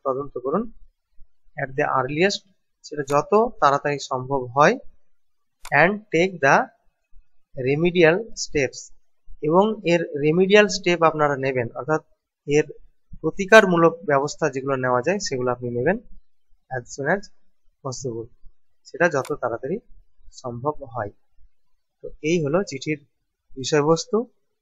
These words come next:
এবার ডান দিকে তোমরা লিখে দেবে yours faithfully, এটা লেখার পরে তুমি সই করে দেবে। আর বাম দিকে এখানে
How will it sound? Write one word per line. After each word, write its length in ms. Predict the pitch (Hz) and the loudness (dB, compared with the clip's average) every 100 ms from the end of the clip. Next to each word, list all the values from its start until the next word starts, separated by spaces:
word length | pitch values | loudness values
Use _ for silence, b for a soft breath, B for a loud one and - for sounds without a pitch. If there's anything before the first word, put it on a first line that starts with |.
| _ | _
এবার 180 | 151 175 196 | 0 2 4
ডান 120 | 143 127 | 4 2
দিকে 180 | 131 196 226 240 | -2 -2 -4 -6
তোমরা 180 | 135 135 | -4 -2
লিখে 180 | 127 131 | -2 -4
দেবে 140 | 131 135 143 | -4 -4 -2
yours 220 | 143 - - | -4 -4 -10
faithfully, 520 | 131 - - 156 208 269 _ _ _ _ | -10 -10 -8 -4 -4 -6 _ _ _ _
এটা 180 | 139 135 127 | -8 -4 -4
লেখার 240 | 123 135 | -4 -6
পরে 140 | 135 165 175 | 0 0 -2
তুমি 160 | 135 135 135 - - | -4 -8 -8 -16 -6
সই 180 | 151 156 | -4 -2
করে 140 | 135 123 | 0 0
দেবে। 160 | 131 196 - _ - _ _ _ _ - - - _ - - - _ _ - - 127 | 0 -2 -4 _ -20 _ _ _ _ -20 -20 -20 _ -20 -20 -20 _ _ -20 -8 -2
আর 60 | 120 123 | 0 6
বাম 140 | 143 170 | 6 6
দিকে 220 | 156 139 143 - | 0 0 -2 -4
এখানে 200 | 135 139 | -12 -8